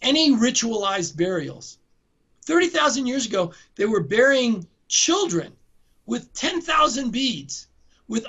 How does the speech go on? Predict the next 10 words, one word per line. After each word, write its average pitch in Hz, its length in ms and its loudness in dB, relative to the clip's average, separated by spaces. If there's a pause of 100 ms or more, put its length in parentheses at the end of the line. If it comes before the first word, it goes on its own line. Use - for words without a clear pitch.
ivory 285 480 0
spears 247 580 -2
that 175 140 -6
are 190 80 -2
not 277 180 -2
used 226 200 0
for 156 100 -6
hunting, 165 400 -4 (300)
strictly 370 580 0
decorative. 240 640 -2